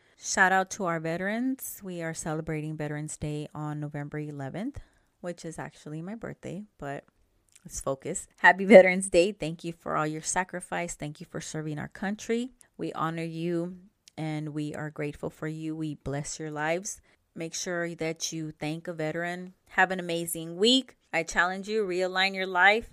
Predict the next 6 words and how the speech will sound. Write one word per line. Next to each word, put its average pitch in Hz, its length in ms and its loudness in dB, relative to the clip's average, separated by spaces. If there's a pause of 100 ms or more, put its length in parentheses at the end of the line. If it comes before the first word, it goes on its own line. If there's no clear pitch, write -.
(160)
get - 280 -2
focused, 214 680 2
work 180 240 -6
on 196 140 -2
those 185 220 -6
things. 220 520 -4